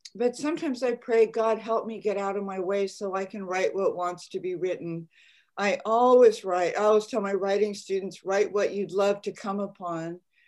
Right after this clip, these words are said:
And, you know, two years ago when I started Dust Night Dawn, I would have loved to have come upon a book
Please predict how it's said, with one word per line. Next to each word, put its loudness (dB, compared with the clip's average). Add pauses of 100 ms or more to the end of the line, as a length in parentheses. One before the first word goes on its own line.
(340)
And, -4 (160)
you -6
know, -4
two -8
years -6
ago 4
when 0
I -6
started -2
Dust -4
Night -6
Dawn, -6
I -4
would -2
have -4
loved 0
to 0
have -6
come -8
upon -8
a -4
book -4